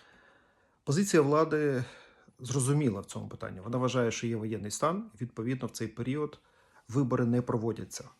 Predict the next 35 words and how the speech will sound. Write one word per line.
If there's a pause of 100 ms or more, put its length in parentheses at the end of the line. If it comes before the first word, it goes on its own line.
(640)
Так,
я
вважаю,
що
ця
позиція
не
відповідає (220)
як
Конституції
України, (340)
так
і
Закону
про
воєнний
стан. (680)
З
тієї
причини,
про
яку
я
висловлювався
неодноразово
у
відео,
а
коротко
тут (120)
скажу
про
те,
що,
перше,